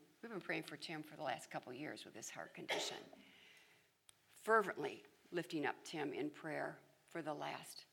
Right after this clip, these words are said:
number of weeks. Praising the Lord that he is now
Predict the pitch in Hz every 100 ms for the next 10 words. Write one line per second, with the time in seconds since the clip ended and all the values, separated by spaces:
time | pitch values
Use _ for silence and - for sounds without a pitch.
0 | - 170 156 151 147 - - 135 - -
1 | - - - - - - - _ _ -
2 | - 214 226 247 247 226 202 170 151 156
3 | 160 160 - 180 160 160 160 165 175 175